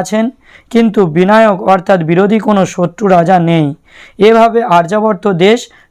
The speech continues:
স্বর্গকে ছাপিয়ে গেছে। বস্তুত দ্ব্যর্থক ভাষায় কবি স্বর্গ ও আর্যাবর্তের তুলনা করে আর্যাবর্তকে স্বর্গের চেয়ে সুন্দরতর বলেছেন, কারণ এই দেশে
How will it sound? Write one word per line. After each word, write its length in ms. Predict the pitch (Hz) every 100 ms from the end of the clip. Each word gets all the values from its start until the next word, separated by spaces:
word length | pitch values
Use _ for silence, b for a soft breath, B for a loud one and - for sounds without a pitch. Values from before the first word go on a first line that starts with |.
| -
স্বর্গকে 500 | 170 180 220 202 175 156 b _
ছাপিয়ে 460 | - 190 185 185 170 160
গেছে। 300 | 156 160 147 143 B B B B -
বস্তুত 520 | 160 196 196 247 220 185 160 b b 165 156
দ্ব্যর্থক 440 | 196 202 254 233 196
ভাষায় 340 | 220 220 208 196
কবি 280 | 185 196 185 147 b b -
স্বর্গ 300 | 180 170 185 226 233 202
ও 20 | 208 180
আর্যাবর্তের 580 | 165 175 214 220 - 214 208
তুলনা 360 | 196 196 208 214 240
করে 200 | 220 170 147 B B B 165
আর্যাবর্তকে 640 | 170 190 220 226 220 214 214 -
স্বর্গের 380 | 170 180 220 214
চেয়ে 240 | 208 170 -
সুন্দরতর 520 | 185 202 214 - 185 180 165
বলেছেন, 400 | 170 160 160 143 143 B B B -
কারণ 320 | 185 214 190 165 b b 175 190
এই 100 | 214 196
দেশে 280 | 214 220